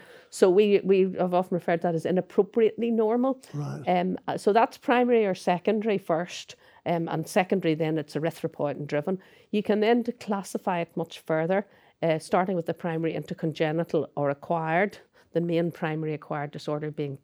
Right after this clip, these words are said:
Speaker 1: polycythemia vera.
Speaker 2: Yeah.
Speaker 1: Um, and similarly with the secondary, congenital, and I get to talk always about a list of rare congenital
Speaker 2: Yes.
Speaker 1: causes.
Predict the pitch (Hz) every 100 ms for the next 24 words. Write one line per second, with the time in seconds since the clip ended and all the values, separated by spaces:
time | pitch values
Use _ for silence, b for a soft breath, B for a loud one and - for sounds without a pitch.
0 | _ _ - 143 139 139 147 143 139 151
1 | 151 180 - - B B B B - 165
2 | 170 165 - 165 160 - - 202 208 185
3 | 170 160 151 151 147 - 185 170 208 185
4 | 196 190 b b - 185 - 165 175 175
5 | 180 170 - - 156 156 147 - - 156
6 | 156 147 - - 151 147 147 135 143 151
7 | 151 156 147 151 156 - - 147 151 156
8 | 143 147 - 160 156 143 147 170 165 160
9 | 143 165